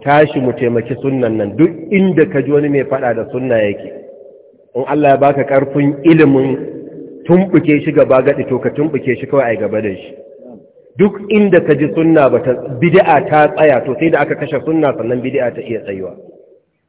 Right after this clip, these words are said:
Saboda haka, in Allah ya baka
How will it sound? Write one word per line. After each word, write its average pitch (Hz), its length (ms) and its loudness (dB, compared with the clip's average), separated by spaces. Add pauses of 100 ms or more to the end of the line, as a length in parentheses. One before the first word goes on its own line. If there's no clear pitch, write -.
(360)
Saboda 131 380 0
haka, 135 480 2
in 208 340 4
Allah 190 300 4
ya 151 160 4
baka 156 340 2